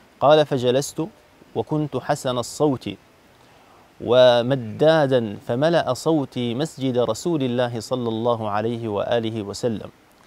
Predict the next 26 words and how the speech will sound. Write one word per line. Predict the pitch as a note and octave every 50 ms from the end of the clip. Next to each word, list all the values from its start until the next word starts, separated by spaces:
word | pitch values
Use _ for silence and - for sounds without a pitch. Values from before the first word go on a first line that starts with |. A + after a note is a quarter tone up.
| _ _ _ _ _ _ _ -
قال: | C3 D#3 D#3+ E3 D#3
"فقرأت | D#3+ D#3+ - C#3+ C#3+ D3+ - - - D3
عليه | C3+ A#2+ A#2 B2 C#3 C#3+ C#3 C#3 C3
ثلاثين | A#2 - B2+ A#2+ A#2+ A2 A2 - - C3+ C3+ A#2+
آية | A2 - - C3 C3+ C3+ C3+ B2+
ثم | B2+ - C3+ B2+ A#2+ -
أشار | - G#2+ - C#3 C3 B2+ A#2+ A2 G#2+ - _ -
إلي | A2+ A2 A#2+ C#3+ C#3+ B2 A#2+ G#2+
بيده | G#2 A2 A#2 C3+ C#3 B2+ B2+ B2+ C3 B2+ B2+ - - -
أن | A#2 A#2
أسكت، | C3 - - - - - - - _ _ _ _ _ _ - - _ _ _ -
فقام | - C3 - - F3 F3 E3 D3
شاب | C3+ - D#3 D#3 D3+ C#3+ A2+ G#2 B2+ C3+ B2+ - -
من | A#2 A#2+ A2+
الحلقة | G#2+ A2 - - D3+ D3+ C3 B2 - B2 A2+ - -
قال | C3+ C#3+ D3 D3 C#3+ C#3
له: | C#3+ D3+ D3+ D#3 D3+ D3+ D3+ C#3 - - _ _ _ -
'يا | - A#2 C3 C#3 C#3+ D#3 D#3
معلم | C#3+ C#3 C3 C3+ D#3+ E3 D#3+ C#3+ D3 C#3 A#2+ -
أعزك | B2 C3 D#3 D#3+ C#3+ C3+ C#3 C#3 - C#3
الله، | C#3 C3 C#3 D#3+ E3 C#3 G#2+ G2+ - _ _ _ _ - - - - - _ _ -
نحن | A#2+ D3 - - - D#3+
معك | D3+ E3+ F#3 E3+ C3+ A2 - -
وهذا | G#2 G#2+ A#2+ C#3 C#3+ C#3+ C3+ B2+ B2+ A#2 G#2+
الشاب | - - - C#3+ D3 D3+ C#3 B2+ C3
غريب، | B2+ A2+ A2+ A#2 C#3 D3 A2+